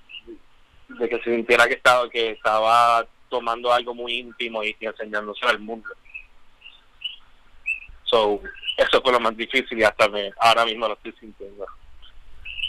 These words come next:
Pero, pero, pero me alegra y me ayudó después cuando todo salió,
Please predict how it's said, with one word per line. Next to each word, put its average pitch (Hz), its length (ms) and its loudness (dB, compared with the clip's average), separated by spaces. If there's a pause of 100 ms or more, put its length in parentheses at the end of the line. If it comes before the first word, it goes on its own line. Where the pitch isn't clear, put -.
(180)
Pero, 110 500 6
pero, 110 340 6 (540)
pero 123 220 8
me 120 100 6
alegra 131 580 4
y 123 120 -12
me 120 80 0
ayudó 117 380 0
después 139 260 0
cuando 135 220 -2 (100)
todo 131 360 0
salió, 165 400 2